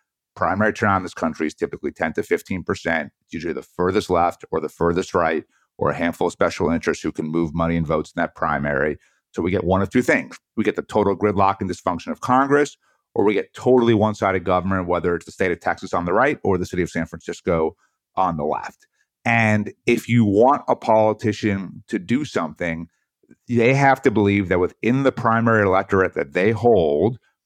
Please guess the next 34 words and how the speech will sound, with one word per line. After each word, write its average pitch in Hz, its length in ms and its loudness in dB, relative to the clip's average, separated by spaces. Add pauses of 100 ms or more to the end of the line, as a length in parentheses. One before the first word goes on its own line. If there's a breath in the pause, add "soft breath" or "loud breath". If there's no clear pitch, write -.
(260)
doing 107 260 2
your 139 120 4
thing 117 240 0
will 113 100 4
either 90 120 2
help 95 280 -2
them 85 160 -6
win 110 120 0
their 160 120 0
next 165 220 -2
election 151 540 0
or 95 160 0
not 92 320 -2
doing 104 300 2
it 101 220 -2
could 92 100 -14
potentially - 340 -6
cost - 320 -4
them - 60 -12
their - 80 -14
next - 200 -14
election. - 360 -20 (100)
If - 80 -20
they 110 120 0
believe 131 340 0
either 175 340 4
of 170 80 2
those 160 220 2
two 160 180 2
things, 120 560 0 (340)
they'll 131 180 4
work 139 260 4
with 80 100 -2
you. 67 180 -16